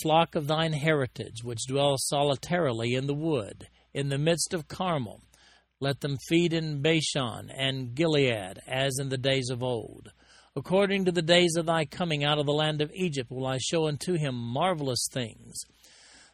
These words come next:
The nations shall see and be confounded at all their might. They shall lay their hand upon their mouth, their ears shall be deaf. They shall lick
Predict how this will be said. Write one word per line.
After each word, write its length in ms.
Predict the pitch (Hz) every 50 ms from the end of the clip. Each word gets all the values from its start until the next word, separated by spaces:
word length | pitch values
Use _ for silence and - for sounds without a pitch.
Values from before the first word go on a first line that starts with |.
| _ -
The 100 | 151 147
nations 480 | 156 175 190 208 202 - - 190 165
shall 220 | 139 - 165 151 143
see 360 | 123 - - 185 190 196 202
and 140 | 185 160 151
be 140 | 143 165 170
confounded 720 | 151 - 165 151 143 - - 185 180 170 160 160 165 156
at 180 | 160 151 139 135
all 500 | 135 135 139 147 156 170 175 175 180 180
their 140 | 170 185 185
might. 540 | 180 170 156 135 113 110 - - - - _ _ _ _ _ _ _ -
They 100 | 147 156
shall 280 | 147 - 156 143 135 135
lay 200 | 143 160 175 185
their 220 | 175 185 175 165
hand 400 | 156 147 156 165 175 180 175 170
upon 280 | 165 147 - 165 170 175
their 120 | 175 180
mouth, 340 | 175 170 165 147 123 113 110 113
their 260 | 123 131 147 147 151
ears 460 | 170 - 180 185 175 147 135 131 123 123
shall 220 | - - 147 135
be 120 | 131 147
deaf. 360 | 143 127 147 139 120 107 - - - - - _ _ _ - _ - _ _ _ _ -
They 180 | 160 170 175
shall 500 | 160 - - 175 156 147 143 135 135 143
lick 160 | 156 180 190